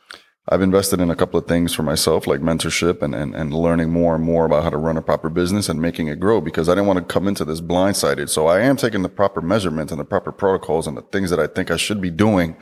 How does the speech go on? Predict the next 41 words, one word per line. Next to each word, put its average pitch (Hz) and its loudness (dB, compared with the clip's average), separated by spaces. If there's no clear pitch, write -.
you - -12
know, 85 -2
I'm 76 -2
following 95 2
a 85 2
lot 87 4
of - -2
other 90 0
successful - -4
people, 92 -6
and 82 2
I 95 6
don't 95 0
mean, 87 2
like, 67 -6
following 76 -2
on 69 -2
Instagram. 73 -2
Like, 73 0
I 82 2
am 82 0
literally 85 0
taking 80 -2
direction 69 -4
from 67 -8
other 85 2
people - -6
who 98 0
have 80 2
opened 98 2
up 90 0
gyms 85 2
and 80 0
become 82 -2
successful 73 -2
within 73 -2
the 73 0
micro 78 0
gym 76 0
industry, 73 -2
right? - -2